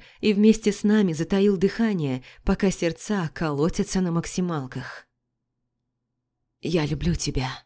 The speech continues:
шепчет Захар. Его слова долетают до меня, как будто издалека.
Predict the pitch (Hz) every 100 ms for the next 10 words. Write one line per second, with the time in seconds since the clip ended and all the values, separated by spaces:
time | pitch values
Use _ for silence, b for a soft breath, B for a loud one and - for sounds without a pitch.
0 | _ _ _ _ _ _ _ _ _ _
1 | - - 165 - 156 156 156 160 131 -
2 | _ _ _ _ _ _ _ _ 233 190
3 | 185 190 202 190 214 180 185 180 233 233
4 | 185 151 175 175 147 135 - 175 180 196
5 | 190 185 156 180 185 160 127